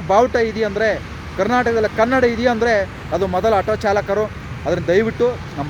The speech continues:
ಆಟೋ ಚಾಲಕರಿಗೆ, ಸತೀಶ್ ಅವ್ರಿಗೆ, ಅವ್ರ ಚಾನಲ್ಗೆ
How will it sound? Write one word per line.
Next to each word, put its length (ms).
ಆಟೋ 220
ಚಾಲಕರಿಗೆ, 460
ಸತೀಶ್ 340
ಅವ್ರಿಗೆ, 260
ಅವ್ರ 100
ಚಾನಲ್ಗೆ 420